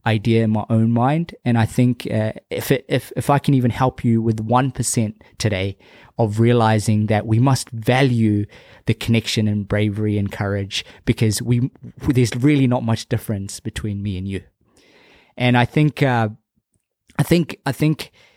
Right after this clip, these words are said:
a lot of times we confuse our differences, uh, and, and realize that most,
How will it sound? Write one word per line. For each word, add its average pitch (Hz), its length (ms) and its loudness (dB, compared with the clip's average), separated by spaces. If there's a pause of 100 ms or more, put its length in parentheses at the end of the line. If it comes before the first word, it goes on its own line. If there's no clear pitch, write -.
(280)
a 135 60 -2
lot 147 180 4
of 202 100 2
times 143 540 0
we 131 200 0
confuse 123 1000 0
our 107 160 0
differences, 110 920 -6 (180)
uh, 104 360 -6
and, 120 240 -2
and 120 180 0
realize 143 400 2
that 123 140 0
most, 127 380 0